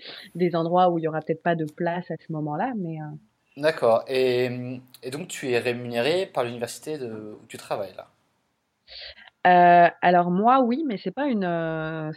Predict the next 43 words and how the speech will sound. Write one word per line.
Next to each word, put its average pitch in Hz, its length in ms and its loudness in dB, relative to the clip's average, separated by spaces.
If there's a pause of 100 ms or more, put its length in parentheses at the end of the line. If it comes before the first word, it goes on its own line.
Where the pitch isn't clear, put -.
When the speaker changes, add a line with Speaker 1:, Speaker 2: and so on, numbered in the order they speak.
Speaker 1:
ça 180 80 0
va 170 140 0
pas 233 180 0
de 190 140 -2
pair 202 340 -2
avec 160 300 -4
le 170 100 -6
doctorat. 160 460 -8 (480)
Euh, 156 500 -4 (320)
en 160 120 -14
fait, 202 260 -4
moi, 175 320 -2
j'ai 185 160 -2
trouvé 185 320 -4
des 180 100 0
contrats. 175 380 -4 (100)
C'est 185 100 -2
souvent 226 440 -2
proposé 175 580 -6 (200)
aux 170 100 0
doctorants, 165 500 -2
mais 214 140 2
pas 170 160 -2
toujours. 175 420 -4
Tu - 120 -20
peux 175 100 -2
faire 180 180 2
un 165 80 0
doctorat 160 380 -2 (100)
sans 180 120 -2
vouloir 165 280 0
travailler 165 340 -2
pour 185 140 -8
ton 175 220 -4
université. 160 580 -2 (840)
Euh, 175 500 2 (160)
il 180 100 -2
y 190 60 6
a 180 160 6
des 175 160 0
contrats 190 400 0
de 180 140 -2
recherche 175 680 -4